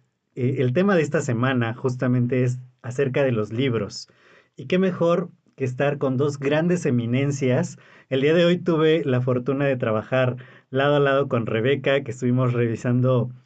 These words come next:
un libro que, en el que estamos trabajando y ha sido un verdadero deleite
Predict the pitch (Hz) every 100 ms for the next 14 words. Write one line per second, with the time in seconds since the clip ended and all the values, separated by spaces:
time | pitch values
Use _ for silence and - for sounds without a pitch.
0 | _ - _ - 180 170 165 151 143 139
1 | 120 131 123 123 123 147 143 135 117 -
2 | 135 143 151 170 - 139 131 127 139 139
3 | 143 127 123 - _ _ - 175 196 165
4 | 139 156 135 123 117 135 147 160 180 220